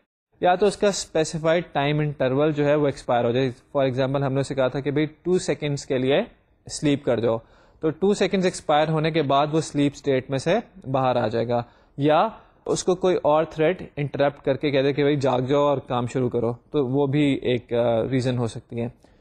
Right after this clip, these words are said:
Threads coming out of sleep may go to the running or ready state depending upon the availability of the processor۔ ہم ابھی تھریڈز کی اسٹیٹس ڈسکس کریں گے، لیکن آپ آپریٹنگ سسٹم کے کورس سے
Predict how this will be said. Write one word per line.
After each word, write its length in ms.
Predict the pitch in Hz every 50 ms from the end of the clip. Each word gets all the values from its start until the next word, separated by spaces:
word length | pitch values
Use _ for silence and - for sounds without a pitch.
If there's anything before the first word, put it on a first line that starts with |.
| _ _ _ _ _ _ - -
Threads 640 | 208 214 233 247 - - - - - - - 185
coming 240 | 180 175 180 190 185
out 180 | - 135 151 156 160
of 40 | 185
sleep 520 | 170 - - - 151 156 165 170 165 165 160
may 160 | 165 170 156
go 140 | 156 165 156 156
to 100 | 165 156
the 120 | 151 131
running 260 | 135 135 131 143 165 165 - -
or 100 | 135 139
ready 240 | 131 131 127 131 139
state 600 | 131 - - 135 135 139 165 160 - - - 139
depending 440 | 143 143 - 147 139 143 147 156 151
upon 320 | 151 139 - 131 123 127
the 200 | 131 131 147 143
availability 680 | 131 127 131 131 127 127 117 131 123 127 131 - 156 156 160 -
of 80 | 131 117 - _ -
the 60 | 143 139 - -
processor۔ 460 | 127 117 - - 110 110 - 120 113 117 - _ - - _ _ _ _
ہم 80 | - 170
ابھی 160 | 180 185 202
تھریڈز 380 | 202 202 - 190 180 185 180 -
کی 80 | -
اسٹیٹس 460 | 208 - - - 175 175 180 175 - 156
ڈسکس 340 | 156 147 - - 175 -
کریں 300 | - - 151 151 165 170
گے، 120 | 170 175 180
لیکن 340 | 180 170 160 - 170 165 151 -
آپ 420 | - 127 139 143 143 139 - -
آپریٹنگ 360 | 135 139 131 151 139 143 165
سسٹم 300 | 160 - 160 - - 151
کے 80 | 143 151
کورس 240 | 143 - 139 135 127
سے 60 | -